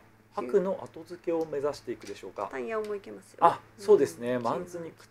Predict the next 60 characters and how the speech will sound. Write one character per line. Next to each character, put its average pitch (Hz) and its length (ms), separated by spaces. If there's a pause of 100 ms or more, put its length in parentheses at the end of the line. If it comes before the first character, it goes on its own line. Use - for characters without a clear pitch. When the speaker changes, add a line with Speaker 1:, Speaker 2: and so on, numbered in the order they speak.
Speaker 1:
つ - 120
い 143 40
た - 140
り 120 100
す - 140
れ 156 120
ば、 202 100
Speaker 2:
う - 20
ん。 - 40
Speaker 1:
タ 117 160
ン 107 120
ヤ 107 80
オ 110 80
の 135 100
選 120 180
択 110 220
も 110 120
出 95 100
て 92 80
く 90 120
る 87 60
か。 101 200 (460)
一 165 60
気 - 160
通 254 160
過 - 100
も 131 140
あ 117 40
り 123 40
そ 156 140
う - 20
で 117 80
す - 80
か、 127 80
こ - 120
れ。 - 60
あ、 147 140
急 190 140
速 - 180
切 - 40
っ - 40
て 170 80
ま 135 80
す - 100
ね。 127 140 (140)
Speaker 2:
う - 40
ん。 - 40 (2750)
ド 185 80
ラ 220 160
ポ 254 60
ン 247 80
が 240 80
入 240 100
っ 226 40
て - 100
る - 80
ん - 20 (800)
で。 202 60
も 165 80
う。 135 60